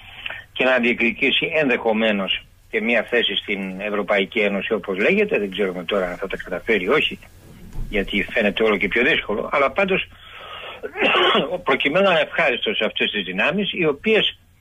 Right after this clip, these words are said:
σας θυμίζω, ε, έχουν ξετυλίξει αυτή την ατζέντα διεθνώς. Δεν είναι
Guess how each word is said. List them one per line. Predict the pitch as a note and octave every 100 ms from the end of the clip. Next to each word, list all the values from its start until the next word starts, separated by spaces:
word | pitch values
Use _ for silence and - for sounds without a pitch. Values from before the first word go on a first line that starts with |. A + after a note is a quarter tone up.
| _ _
σας | - B2+ -
θυμίζω, | A2 A#2+ F3 G3+ G#3 G3+ - - _ -
ε, | D#3+ D3 C3+ - - -
έχουν | E3+ F3 F#3+
ξετυλίξει | F3 D#3 C#3+ C#3+ G3+ F#3 C#3
αυτή | - F#3+
την | D3
ατζέντα | B2+ A#2 G3+ G3+
διεθνώς. | G3+ G#3+ - A3+ G#2
Δεν | B2
είναι | D3 A#2 G2+ F#2